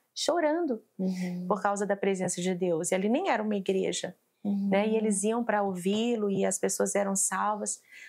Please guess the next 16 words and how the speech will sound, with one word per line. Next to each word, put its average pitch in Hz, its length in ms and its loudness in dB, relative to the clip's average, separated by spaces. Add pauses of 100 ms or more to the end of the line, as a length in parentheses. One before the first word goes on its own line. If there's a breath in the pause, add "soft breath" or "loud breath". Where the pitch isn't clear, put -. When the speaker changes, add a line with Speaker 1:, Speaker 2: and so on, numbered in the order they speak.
(220 loud breath)
Speaker 1:
Houve 226 180 2
tanto 359 340 -2
avivamento 214 640 0
ali 226 280 0
que 240 360 0
as - 300 0
fábricas, 226 720 0 (260 soft breath)
elas 202 220 0
tiveram 214 300 2
problemas, 226 800 2 (220 soft breath)
as 185 180 0
minas 240 420 4
de 214 100 0
carvão 196 760 0
tiveram 226 340 0
problemas, 226 800 0